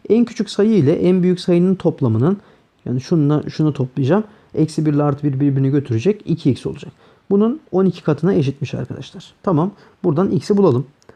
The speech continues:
Hemen sadeleştirmelerimizi yapacak olursak bakın bu x ile bu x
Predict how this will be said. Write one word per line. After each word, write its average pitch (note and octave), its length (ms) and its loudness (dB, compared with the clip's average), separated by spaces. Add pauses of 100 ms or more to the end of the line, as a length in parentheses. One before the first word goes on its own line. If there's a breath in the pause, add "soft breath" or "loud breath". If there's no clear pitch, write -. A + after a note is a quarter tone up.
(120)
Hemen G3 160 0
sadeleştirmelerimizi E3+ 1000 0
yapacak E3 280 0
olursak C#3+ 340 0
bakın D3 240 0
bu D3+ 80 0
x D3 220 -2
ile C#3 100 0
bu C#3 60 2
x C#3+ 180 -2